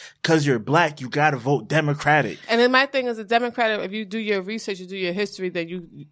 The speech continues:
Speaker 2: about the parties, a lot of people who are Democrat would not be fucking Democrats.
Speaker 1: Right.
Speaker 2: And it's okay, but yeah.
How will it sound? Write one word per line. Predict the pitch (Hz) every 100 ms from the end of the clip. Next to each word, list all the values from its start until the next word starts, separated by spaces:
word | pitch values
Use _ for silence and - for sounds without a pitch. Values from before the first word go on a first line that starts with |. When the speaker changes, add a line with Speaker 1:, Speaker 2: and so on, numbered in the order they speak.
| -
Speaker 2:
about | 170 151 190 247
the | 220
parties, | - - 226 190 170 165 - _ -
a | 190
lot | 202 202 254
of | 240
people | 254 220 220
who | 220
are | 196
Democrat | 185 214 214 220 196 190
would | 233
not | 247 254 254
be | 254
fucking | - 262 254
Democrats. | 233 247 294 247 175 - - - _ _ _ -
Speaker 1:
Right. | 147 101 -
Speaker 2:
And | 131 254
it's | 277
okay, | 254 254 - 277 269
but | 214 202 185 - - - _ _ _ _ _ _ _
yeah. | 220 220 175 147